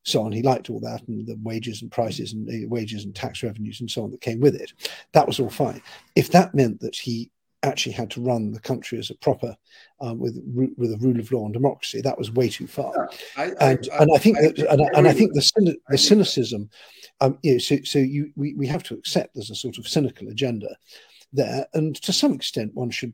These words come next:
Speaker 1: um, you know, one, one tries to play, um, you know, gain one, what points one can. I, I actually think we went way too far,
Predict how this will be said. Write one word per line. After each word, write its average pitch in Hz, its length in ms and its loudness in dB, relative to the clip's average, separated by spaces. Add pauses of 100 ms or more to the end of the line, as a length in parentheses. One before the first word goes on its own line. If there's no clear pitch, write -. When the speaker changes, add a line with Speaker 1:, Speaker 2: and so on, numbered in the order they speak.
(120)
Speaker 1:
um, 127 260 -6
you 127 140 -4
know, 117 60 -8
one, 120 200 -4
one 123 300 -8
tries 131 240 -6
to - 120 -18
play, 117 360 -4 (400)
um, 120 260 -6
you 120 140 -6
know, 113 60 -8
gain 123 240 -2
one, 117 220 -6 (120)
what - 220 -8
points - 340 -6
one 110 140 -10
can. - 340 -4 (540)
I, 156 180 6 (100)
I 151 140 8
actually 135 300 0
think - 200 -8
we 117 140 -4
went 117 240 -4
way 127 240 2
too - 220 -10
far, - 340 -16